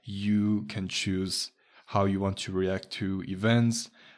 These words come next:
how you want to react maybe to, you know, to people,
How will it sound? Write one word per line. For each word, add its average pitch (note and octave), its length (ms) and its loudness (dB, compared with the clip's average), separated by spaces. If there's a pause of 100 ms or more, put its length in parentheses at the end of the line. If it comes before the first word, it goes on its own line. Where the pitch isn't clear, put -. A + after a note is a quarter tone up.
how G2+ 160 -2
you G2 140 2
want G2 220 0
to F#2+ 520 -4
react G2 420 -2
maybe G2 180 -2
to, - 160 -10
you G2 60 -4
know, F2+ 120 -4
to - 200 -12 (120)
people, G#2 580 -2